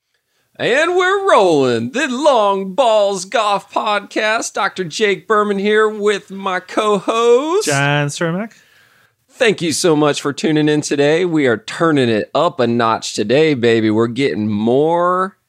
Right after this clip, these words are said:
Speaker 1: and more explicit on how exactly do you do this thing? How do you gain more distance? How do you use your body better? How does that translate into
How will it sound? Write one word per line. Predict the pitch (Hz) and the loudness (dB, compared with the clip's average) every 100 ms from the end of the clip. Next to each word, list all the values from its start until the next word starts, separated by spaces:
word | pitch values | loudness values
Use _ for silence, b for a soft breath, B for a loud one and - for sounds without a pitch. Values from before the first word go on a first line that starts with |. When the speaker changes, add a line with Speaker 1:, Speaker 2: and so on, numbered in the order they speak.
| _ | _
Speaker 1:
and | 113 101 98 | -4 -2 -2
more | 101 110 131 147 156 160 170 185 _ _ _ | -2 0 2 0 0 -2 -4 -8 _ _ _
explicit | 113 - - - - 170 160 - 98 - _ b b - | -2 -2 -6 -8 -2 2 2 2 -2 -4 _ b b -6
on | 107 104 | -2 -2
how | 104 175 269 | 0 0 2
exactly | 180 113 147 185 185 160 | 2 2 2 2 0 0
do | 156 | 0
you | 165 | -2
do | 143 170 226 | 2 0 2
this | 170 107 - | 2 0 -2
thing? | 107 95 95 | -2 -2 -4
How | 117 160 196 208 208 98 180 | -2 -2 0 0 -2 -8 -4
do | 127 | 0
you | 123 123 143 | 2 2 0
gain | 123 107 104 117 | 0 0 0 2
more | 110 104 107 | 2 2 0
distance? | 113 151 202 - 110 - - B B B | 0 -2 -2 -2 -4 -4 -12 B B B
How | - 139 185 | 0 2 2
do | 160 | 2
you | 127 135 | 2 4
use | 117 110 123 | 2 2 0
your | 131 131 | 0 0
body | 107 123 190 185 | 0 -2 0 0
better? | 117 104 95 85 - B B _ | 2 2 2 -2 -6 B B _
How | 139 165 | -2 0
does | 196 147 | 0 0
that | 160 - | -2 -4
translate | - 151 170 135 107 110 123 - | -4 -2 -2 0 2 2 2 -2
into | 107 117 120 - 110 110 120 | 0 0 0 0 2 2 0